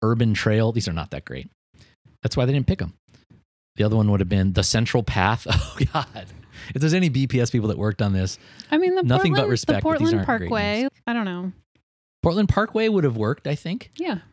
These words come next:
Speaker 1: Mm, uh, yeah. The Way Around was another one.
Speaker 2: <laughs>
Speaker 1: The Way Around. <laughs> And then the other one was called Compass Park.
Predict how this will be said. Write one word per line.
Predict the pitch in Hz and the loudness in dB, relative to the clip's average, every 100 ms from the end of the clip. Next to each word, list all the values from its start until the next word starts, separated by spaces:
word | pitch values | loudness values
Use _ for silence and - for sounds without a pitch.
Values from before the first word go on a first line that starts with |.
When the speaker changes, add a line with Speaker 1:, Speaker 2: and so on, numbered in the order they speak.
| _ _ _ - | _ _ _ -16
Speaker 1:
Mm, | 147 151 151 | -8 -4 -2
uh, | |
yeah. | 135 95 104 - - _ | -2 -2 -2 -6 -18 _
The | 113 | 2
Way | 113 131 | 4 4
Around | 113 98 110 185 - _ _ | 4 2 2 0 -4 _ _
was | 143 | -6
another | 165 165 | -2 0
one. | 285 - | 0 -2
Speaker 2:
<laughs> | - - - - _ - _ _ - - - - | -12 -20 -20 -20 _ -20 _ _ -20 -20 -18 -6
Speaker 1:
The | 98 95 | -4 -2
Way | 95 98 104 | 0 0 0
Around. | 110 90 90 85 82 - - - - - - - - - | 0 0 0 -2 -4 -8 -18 -20 -20 -20 -20 -14 -10 -4
<laughs> | 143 127 - - - - - - - - - - - - | -4 -2 -4 -6 -8 -14 -18 -18 -16 -8 -8 -8 -8 0
And | 123 | 2
then | 123 | 4
the | |
other | 120 127 | 4 4
one | 113 | 2
was | 110 | 2
called | 113 107 - | 2 0 -2
Compass | - 151 170 107 | 0 2 2 -2
Park. | - - 69 - | -2 -4 -6 -16